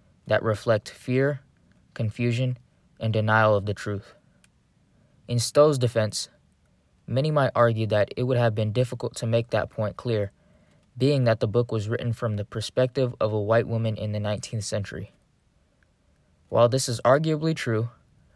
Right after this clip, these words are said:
Baldwin's point that the novel should not be read as a symbol of racial progress still stands.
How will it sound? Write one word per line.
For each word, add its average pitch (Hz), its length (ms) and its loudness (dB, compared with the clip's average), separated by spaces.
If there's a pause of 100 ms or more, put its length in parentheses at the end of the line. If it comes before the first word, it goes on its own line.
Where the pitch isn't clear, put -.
(400)
Baldwin's 131 420 4
point 113 360 0 (480)
that 110 140 2
the 117 100 0
novel 117 300 4
should 120 200 -4
not 120 200 2
be 127 100 2
read 113 280 2
as 110 160 0
a 110 60 -4
symbol 123 380 -2
of 110 200 0
racial 117 280 0
progress 107 520 2
still 101 340 -6
stands. 95 580 -10